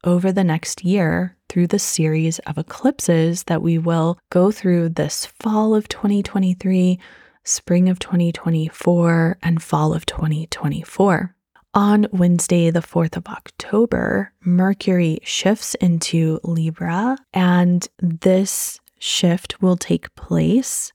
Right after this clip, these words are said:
between the fourth of October until around the twenty-second of October, depending on your time zone.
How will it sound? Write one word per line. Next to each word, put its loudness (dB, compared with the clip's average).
between 0
the 0
fourth -2
of 0
October -4
until 0
around 0
the -4
twenty-second -2
of -2
October, -6
depending -4
on 0
your 0
time -4
zone. -2